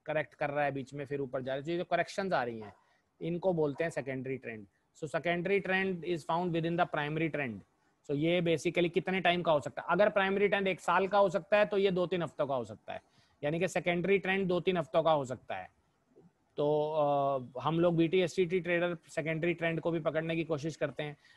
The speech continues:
जब स्टॉक गिर जाता है तो हम उसको बाइंग करने की कोशिश करते हैं, वो एक सेकेंडरी ट्रेंड की तरफ है।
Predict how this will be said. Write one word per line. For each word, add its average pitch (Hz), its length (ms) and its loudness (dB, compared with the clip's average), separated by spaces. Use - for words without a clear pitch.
जब 165 140 6
स्टॉक 170 260 4
गिर 151 280 2
जाता 165 320 6
है 165 120 6
तो 160 120 0
हम 160 140 2
उसको 160 200 -2
बाइंग 151 240 0
करने 156 240 -2
की 151 60 -4
कोशिश 147 300 -4
करते 143 260 -4
हैं, 143 160 -6
वो 151 100 4
एक 151 60 -2
सेकेंडरी 156 460 -2
ट्रेंड 151 240 -4
की 147 100 -4
तरफ 139 220 -4
है। 127 140 -8